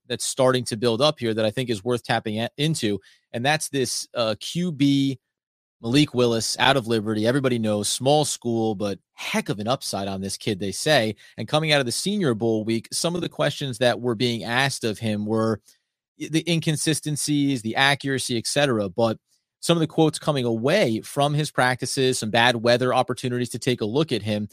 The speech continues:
on tape. "The physical trace and arm strengths of Willis are always popping for you. However, the things that need to show improvement were mechanics, throwing with anticipation." But now,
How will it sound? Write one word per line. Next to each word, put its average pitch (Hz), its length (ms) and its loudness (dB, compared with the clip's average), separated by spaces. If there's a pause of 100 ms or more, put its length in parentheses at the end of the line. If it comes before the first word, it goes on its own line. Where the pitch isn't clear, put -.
(260)
on 113 120 0
tape. 170 280 2
"The - 80 -8
physical 151 320 -2
trace 147 320 -2
and 123 120 -8
arm 139 220 -2
strengths 127 360 -6
of 107 100 -6
Willis 120 320 -2
are 101 120 -10
always 127 420 -2
popping 156 460 -2
for 107 240 -4
you. 104 120 -4
However, 151 540 2 (200)
the 101 80 -10
things 139 220 -2
that 143 80 -4
need 139 140 -4
to 123 40 -4
show 123 200 0
improvement 151 520 0
were 117 400 4
mechanics, 120 720 -2
throwing 131 340 0
with 127 140 -4
anticipation." 120 760 -4
But 101 160 -8
now, 127 540 -2